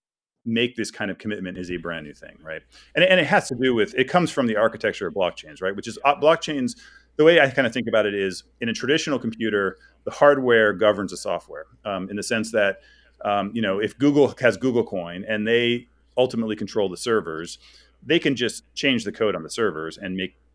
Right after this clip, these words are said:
Google Coin have more, you know, than twenty-one million coins or something, right? What, what blockchains do architecturally, and this is through the consensus mechanism and the kind of game theory on top of it, is it inverts the power relationship between the hardware and the software, right?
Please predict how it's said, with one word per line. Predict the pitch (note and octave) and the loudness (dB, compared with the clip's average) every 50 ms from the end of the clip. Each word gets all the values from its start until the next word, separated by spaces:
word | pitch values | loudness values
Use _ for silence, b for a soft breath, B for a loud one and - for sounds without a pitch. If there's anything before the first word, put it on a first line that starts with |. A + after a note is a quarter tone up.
| _ _ _ _ - | _ _ _ _ -8
Google | B2+ A2+ A2 G2+ - | -6 -4 -4 -4 -4
Coin | - G#2 F#2 F#2 F2 - | -4 -6 -6 -6 -6 -4
have | F#2+ F2+ F2 | -4 -4 -4
more, | F2+ F2 E2+ E2+ E2 E2 E2+ F#2 | -6 -8 -8 -8 -8 -8 -8 -10
you | G2 | -12
know, | E2+ D#2+ D#2+ _ _ | -12 -14 -14 _ _
than | F#2+ F2 | -18 -14
twenty-one | - G#2 F#2 E2+ E2+ E2+ E2+ | -10 -10 -10 -8 -8 -8 -8
million | E2+ E2+ E2+ E2 E2 E2 E2 | -8 -10 -10 -10 -10 -12 -14
coins | - - D3 A2 F2 D#2+ | -10 -6 -6 -4 -6 -6
or | E2+ | -10
something, | E2 - D#2+ - _ D#2+ D#2 | -14 -18 -18 -20 _ -20 -14
right? | E2 F2+ F#2+ - - B B B B B B _ - | -10 -10 -10 -10 -10 B B B B B B _ -8
What, | A#2+ A#2+ A#2+ A#2 - - | -4 -4 -4 -4 -4 -4
what | A#2+ - - | -4 -2 0
blockchains | D3 D#3+ G3+ F#3+ - - C3 A#2 A2 - | 0 0 0 0 0 -2 -4 -4 -4 -6
do | F#2+ G#2 G2+ G2 G2 G2+ - - - | -6 -6 -4 -4 -4 -6 -8 -8 -6
architecturally, | A#2+ A2 - G#2+ - - F3 E3 - - G#2+ F#2+ F#2 F#2 | -6 -6 -6 -6 -4 -2 -2 -2 -2 -4 -6 -4 -4 -4
and | G2 G2 | -4 -6
this | G2 - | -6 -10
is | G2+ - | -12 -12
through | - A2 | -10 -10
the | G2 G2+ | -10 -10
consensus | - G#2 F#2 - A2+ G#2+ F#2+ G#2+ - - | -10 -12 -10 -8 -8 -8 -8 -10 -10 -8
mechanism | G2+ F#2 - - G2 F2+ F2 G2 F#2 F2+ | -8 -8 -8 -8 -10 -10 -10 -10 -12 -12
and | F2+ | -12
the | F2+ | -12
kind | - F#2+ F#2 | -12 -12 -12
of | E2+ | -10
game | - G2+ G2+ G2 F#2+ | -10 -10 -10 -10 -10
theory | - F#2+ F2+ F2+ F2 F2 F2+ G2 | -10 -10 -10 -10 -10 -12 -14 -16
on | F#2 F2+ | -18 -12
top | - D#3 D3+ D3+ - | -10 -10 -10 -8 -8
of | F2+ F#2+ | -10 -10
it, | F#2+ F#2 _ b b b b b b b | -10 -10 _ b b b b b b b
is | B2 D3 | -6 -6
it | E3 D#3 | -6 -4
inverts | C#3 B2 A2+ A2+ C3+ C#3+ C#3 - - | -6 -6 -2 0 0 0 0 -2 -6
the | - A2 G#2 G2 | -6 -6 -6 -6
power | - - A2+ G#2 G#2+ G#2 G#2 | -4 -2 0 0 0 0 0
relationship | F#2 F2+ F2 F2+ F2+ - - F2+ - F#2+ | -2 -4 -6 -8 -8 -10 -12 -14 -16 -16
between | F#2 G#2+ G2 F2+ | -14 -14 -12 -8
the | |
hardware | E2+ G2+ F#2+ F#2 D#2+ F2+ | -6 -4 -4 -4 -4 -8
and | E2+ E2 | -12 -12
the | - | -12
software, | - F#2+ E2 E2 - - D2+ D2 | -10 -10 -10 -10 -12 -16 -18 -14
right? | D2+ D#2 E2+ | -12 -12 -12